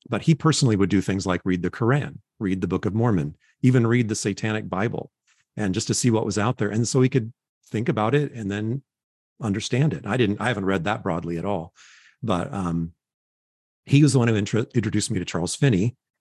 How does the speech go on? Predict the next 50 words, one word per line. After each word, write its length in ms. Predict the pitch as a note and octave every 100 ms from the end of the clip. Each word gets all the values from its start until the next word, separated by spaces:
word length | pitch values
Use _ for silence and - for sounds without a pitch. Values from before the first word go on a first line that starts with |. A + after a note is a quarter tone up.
| _
and 280 | G#2 F#2+ G2
his 180 | A2 -
systematic 440 | A2+ A#2 F#2+ F#2
theology, 460 | E2+ F#2+ G#2+ F2 F2+
which 320 | F2+ - - _
he 180 | C#3
does 160 | C3 G2
not 260 | G2+ F2 - _ _
completely 340 | - A#2+ A2+ G2+
agree 200 | G2+ F#2+
with 160 | F2+
either, 320 | - C3 F#2 F#2
nor 180 | F#2+
do 160 | F#2 E2+
I. 280 | A#2 F2+ G2 _ _ -
However, 440 | G#2+ C3 A#2 F#2+
Finney's 440 | - C#3+ D#3 G2+ - _ -
introduction 560 | B2 F#2 F#2+ - E2+
is 160 | E2 E2+
worth 280 | F2 F2+ -
the 60 |
price 320 | - F2 E2+
of 40 | E2
the 60 |
book 200 | D#2+ E2+
if 60 | -
you 60 | E2+
ever 120 | D2
read 220 | E2+ E2+
it. 180 | D2 - _ - _ _
Um, 360 | E2+ E2+ D#2+ - _ _
this 220 | - F#2 -
is, 280 | E2+ - - _ _
this 240 | G#2 F#2+ G#2
is 80 |
one 140 | F2+ F#2
of 60 |
the 80 | D#2+
things 240 | - F2+ E2
I 100 | D#2+
just 160 | D#2+
love, 240 | E2 F2+ D#2
which 140 | -
I 60 | E2
think 200 | C3 A2+
is 60 |
just 160 | F2+ E2
a 60 |
spirit 440 | E2 - C3 B2 G2+
of 180 | E2+